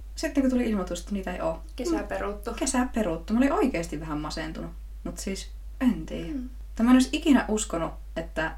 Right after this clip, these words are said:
Speaker 1: tää menee tämmöiseksi.
Speaker 2: Joo, ei. Ei todellakaan. Et se jatkuu näin kauan.
Speaker 1: Joo, ja että tästä tulee tämmöstä. Tai sanotaanko, että se just, me oltiin silloin talvilomaviikolla, oltiin siellä ulkomailla.
Speaker 2: Mm.
Speaker 1: Te olitte kans.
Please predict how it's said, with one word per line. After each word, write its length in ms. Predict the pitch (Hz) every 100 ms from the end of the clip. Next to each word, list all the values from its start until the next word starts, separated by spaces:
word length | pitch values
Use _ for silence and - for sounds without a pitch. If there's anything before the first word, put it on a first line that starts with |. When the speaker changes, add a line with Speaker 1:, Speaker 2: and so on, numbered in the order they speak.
| - -
Speaker 1:
tää 200 | 156 151
menee 320 | 156 147 -
tämmöiseksi. 600 | - - - - - - - - - - -
Speaker 2:
Joo, 280 | 262 240 202
ei. 420 | 196 185 175 - - - -
Ei 140 | 262
todellakaan. 680 | 247 233 190 175 - - - - - -
Et 180 | - 220
se 80 | 226
jatkuu 420 | 226 226 - 220
näin 340 | 208 220 208 202
kauan. 560 | 214 185 - - 208 -
Speaker 1:
Joo, 420 | 269 269 165 151 - -
ja 120 | 185
että 140 | 175 170
tästä 240 | 165 -
tulee 260 | 170 170 160
tämmöstä. 460 | 165 160 165 - 170 - - - -
Tai 100 | 208
sanotaanko, 400 | 262 330 302 247
että 320 | - 233 - -
se 120 | -
just, 280 | 233 208 - -
me 140 | 196
oltiin 200 | 185 180
silloin 280 | 180 175 165 -
talvilomaviikolla, 1200 | - 170 165 160 156 160 - - 170 160 165 165 -
oltiin 280 | 175 170 180
siellä 180 | 180 -
ulkomailla. 580 | 190 208 202 202 208 214 - -
Speaker 2:
Mm. 240 | 277 277 247 -
Speaker 1:
Te 80 | 170
olitte 200 | 170 165
kans. 340 | 196 208 -